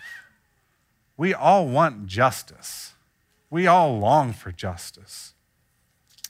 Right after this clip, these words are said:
But at the same time, we fear justice. We fear if judgment should come upon our lives. Because if we're willing to be honest, we know that we've all abused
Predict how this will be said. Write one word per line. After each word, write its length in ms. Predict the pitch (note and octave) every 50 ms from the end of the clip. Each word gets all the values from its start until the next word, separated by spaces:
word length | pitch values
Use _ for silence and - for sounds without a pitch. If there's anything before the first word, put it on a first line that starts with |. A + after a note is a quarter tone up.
| _ _ _ _ _ _ _ _ _ _ _ _ _ _ _ _ _ _ _ _ _ _ _ _ _ _ _ _ _ _
But 440 | - C3 D#3+ F3+ C#3 A2 A#2 - _ _ _ _ _ _ _ _ _ _ _ _ _ _ _ _ _ -
at 100 | C#3+ -
the 80 | C#3
same 220 | - - E3 E3 C3+
time, 200 | C3+ C3+ B2+ B2
we 80 | A#2+
fear 300 | A2 - - D3 C#3+ B2+
justice. 640 | G2 - G2+ F2+ - - - - - - - - - _ _ _ _ _ _ _ _ _ _ _ _ _ _ _ _ _ _ _ _ _ - - - -
We 120 | C#3+ C3 A#2+
fear 240 | - E3 E3 D3
if 120 | B2+ A2 -
judgment 400 | - C3 B2+ G2 G#2 B2+ A#2 -
should 100 | - G#2
come 160 | - B2+ B2
upon 320 | A#2 G#2+ - - B2 A2+
our 180 | A2 A2+ A2+ G#2
lives. 600 | G2+ F#2+ F#2 F#2 G2 G#2 - - - - - _ _ _ _ _ _ _ _ _ _ _ _ _ _ _ _ _ _ _ _
Because 240 | - B2 - C#3 B2+
if 80 | B2+ B2+
we're 160 | C#3+ C3+ B2+
willing 260 | C3+ D3 D#3+ D#3 C#3+
to 80 | B2+ A2+
be 120 | A2+ A2+
honest, 380 | G#2+ G#2+ G#2+ A2 A2+ A2 - -
we 120 | C3 B2+
know 240 | B2+ C3 C3+ C#3 C3
that 160 | A#2+ B2+ B2+
we've 180 | B2+ B2+ A#2 A#2+
all 200 | A#2+ B2+ B2 A#2+
abused 400 | A2 G#2+ A2+ A2+ A2 G2+ G2